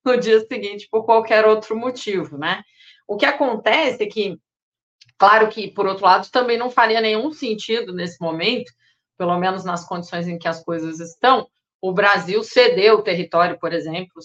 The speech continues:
caso o Maduro realmente resolvesse invadir e o Brasil dar, abrir passagem pra eles fazerem isso, né? Não é uma postura que faria sentido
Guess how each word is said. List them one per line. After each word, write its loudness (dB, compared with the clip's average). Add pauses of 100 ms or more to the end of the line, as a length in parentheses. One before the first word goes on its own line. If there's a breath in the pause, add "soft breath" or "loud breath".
(140)
caso -4
o -12
Maduro -2
realmente 2
resolvesse -6 (320)
invadir -2
e -6
o -2
Brasil -2
dar, 4
abrir -2
passagem 2 (320)
pra 4
eles -6
fazerem 0
isso, -12
né? -4 (280 soft breath)
Não 0
é 6
uma 2
postura -6
que -18
faria 2
sentido -6